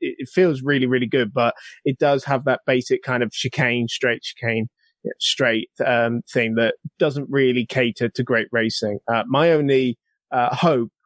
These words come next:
would be that they don't get rid of, uh, the high speed chicane at, um, turns eleven and, uh, twelve, I think it is, uh, because that is, A, the highlight of the lap,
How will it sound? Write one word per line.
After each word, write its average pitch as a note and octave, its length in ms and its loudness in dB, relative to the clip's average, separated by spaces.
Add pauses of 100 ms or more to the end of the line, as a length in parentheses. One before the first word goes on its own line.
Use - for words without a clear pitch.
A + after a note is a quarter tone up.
(120)
would C3+ 240 -2
be B2+ 180 4
that A#2+ 240 0
they B2+ 300 2
don't D3+ 340 0
get C3+ 180 0
rid B2 200 0
of, A#2 180 0 (420)
uh, C3 320 2
the B2 220 0
high C3 220 0
speed B2 300 -2
chicane C#3 480 0 (100)
at, B2 180 0 (240)
um, A2+ 340 0 (220)
turns A#2+ 220 0
eleven A#2 340 0
and, A2 300 2
uh, A#2+ 140 0
twelve, B2+ 340 0
I B2+ 60 2
think C3 220 -4
it C3 120 0
is, D3 180 -4 (400)
uh, B2 100 2
because A#2+ 380 -2
that C3+ 180 0
is, B2+ 500 0 (180)
A, C#3 420 2
the C3+ 100 2
highlight B2+ 380 2
of A#2+ 120 -2
the A#2 80 0
lap, A2+ 260 0